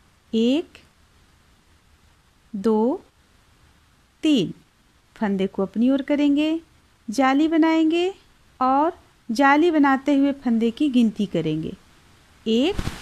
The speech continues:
फंदे को अपनी ओर करेंगे और ये दो उल्टा बुन लेंगे, क्योंकि हमें शुरू में और लास्ट में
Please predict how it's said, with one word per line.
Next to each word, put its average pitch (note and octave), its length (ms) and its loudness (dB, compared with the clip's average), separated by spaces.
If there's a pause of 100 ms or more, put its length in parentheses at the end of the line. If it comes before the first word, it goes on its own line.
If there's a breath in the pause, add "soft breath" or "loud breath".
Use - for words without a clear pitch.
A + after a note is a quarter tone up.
(840)
फंदे G3 220 -2
को G#3 160 -4
अपनी A#3 300 -2
ओर D4 100 0
करेंगे D4+ 380 0 (100)
और A3 180 -2
ये G3+ 180 -2
दो G3+ 200 -2 (160)
उल्टा G3+ 280 -2
बुन F3 260 -6
लेंगे, F3+ 260 -6 (420)
क्योंकि C#4+ 300 0
हमें D4 260 4
शुरू C4+ 340 0
में F4 200 2
और B3 320 -2
लास्ट G3+ 380 0
में F3 140 -4